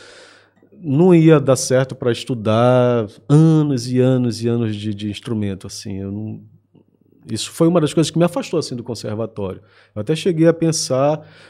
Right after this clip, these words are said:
mas, claro, pra quem quer, é, seguir uma, uma produção musical erudita, mais clássica,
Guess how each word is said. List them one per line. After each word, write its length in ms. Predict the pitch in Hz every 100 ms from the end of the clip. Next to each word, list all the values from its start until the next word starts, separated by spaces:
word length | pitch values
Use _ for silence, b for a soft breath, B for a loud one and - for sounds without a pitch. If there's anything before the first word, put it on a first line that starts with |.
| B
mas, 540 | - 131 147 151 - - _ _
claro, 380 | - 165 139 110
pra 180 | 113 139
quem 160 | 208
quer, 200 | 208 202 - - 139 123 - - _
é, 280 | 123 123 120
seguir 540 | - 139 123 127 127
uma, 640 | 123 117 113 107 104 95 - -
uma 120 | 113
produção 460 | - 123 113 - 123
musical 480 | 120 104 107 110 127
erudita, 920 | 135 101 104 131 127 110 107 101 95
mais 220 | 110 104
clássica, 760 | - 110 123 135 - 107 98